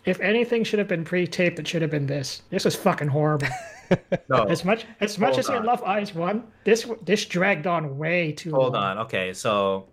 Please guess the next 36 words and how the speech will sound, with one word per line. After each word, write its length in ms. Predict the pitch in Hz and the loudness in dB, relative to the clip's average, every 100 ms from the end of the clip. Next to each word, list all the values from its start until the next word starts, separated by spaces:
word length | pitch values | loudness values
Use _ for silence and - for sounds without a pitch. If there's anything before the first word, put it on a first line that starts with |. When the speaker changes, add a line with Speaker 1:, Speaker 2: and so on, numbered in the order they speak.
| _ | _
Speaker 2:
I'm 100 | 127 | -2
not 240 | 147 196 226 | 0 0 0
sure 420 | - - 139 139 | -4 0 2 2
what 160 | 127 127 | 0 -2
the 60 | |
public 380 | - 113 110 107 | -2 -2 -2 -4
opinion 360 | 110 110 101 98 | -2 -2 0 -2
on 140 | 95 | -2
this 180 | 92 - | -4 -4
is. 160 | 95 | -2
I 100 | 107 | 0
actually 320 | 113 123 131 117 | 0 0 -2 0
haven't 340 | 113 110 110 | 2 2 0
looked 180 | 110 - | -2 -2
at 80 | 107 | 0
any 240 | 120 131 | 0 0
feedback 540 | 131 104 95 98 98 | -2 -4 0 0 0
regarding 320 | 98 98 95 95 | -2 0 2 0
the 80 | |
concert. 520 | 90 95 95 101 95 - - - | 0 -2 0 -2 -2 -4 -18 -2
I 60 | 143 | 0
wanna 140 | 208 | 2
start 240 | - 170 | 2 0
off 80 | 156 | 0
by 80 | 143 | 0
saying 400 | 139 135 123 123 | 0 0 0 0
that 340 | 113 110 110 - _ _ _ _ | 2 0 -2 -8 _ _ _ _
if 160 | 131 151 | -4 0
anyone 640 | 160 185 185 175 165 160 | 2 2 2 2 0 -6
has 220 | - 135 123 | -6 -4 0
listened 340 | 131 127 131 | 0 0 -4
to 220 | 127 120 | -4 -2
Oh 80 | 110 | -2
My 180 | 117 117 | 0 0
Girls 360 | 110 107 107 104 | 2 2 0 0
Nonstop, 680 | 104 101 101 - 98 127 | -2 -2 -2 2 4 2